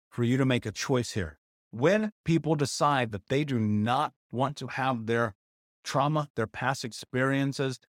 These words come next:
leverage and be the catalyst for what happens in their life, they start to take control. If you wanna work through trauma, you have to first make a decision and a declaration that you're going to,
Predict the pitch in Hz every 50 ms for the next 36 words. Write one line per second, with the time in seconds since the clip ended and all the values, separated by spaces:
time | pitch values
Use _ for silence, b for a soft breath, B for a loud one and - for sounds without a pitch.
0 | _ _ _ 95 98 107 110 120 131 127 139 139 135 123 117 107 104 95 98 113
1 | 127 135 127 113 110 - - - 120 123 120 131 135 131 - - - 113 107 104
2 | - - - 131 127 - - 120 120 113 120 120 117 110 110 101 98 98 101 101
3 | 107 131 165 180 - - - _ _ _ _ _ _ _ - 92 - - - -
4 | 131 127 123 - - - _ _ - 123 127 113 - - - - 110 104 107 -
5 | - - 127 120 110 95 - - _ _ _ _ _ _ _ _ _ _ _ _
6 | _ _ _ _ - 156 180 214 214 226 220 202 156 123 131 147 165 160 - -
7 | - - _ _ - 127 123 139 151 160 151 143 127 - - - - - 117 107
8 | 113 135 160 190 220 226 - _ _ _ _ _ - 139 147 196 226 233 247 226
9 | 214 - - 139 - - 165 165 165 156 - 160 151 147 - 131 120 120 107 -
10 | - 180 208 208 - 147 127 123 - - 131 120 117 107 104 92 120 123 135 -
11 | - 139 127 117 104 101 110 131 - - 202 214 233 233 220 - _ _ - 123
12 | - 123 113 107 95 - _ _ _ _ - 120 139 156 139 117 104 98 92 -
13 | - 107 - - -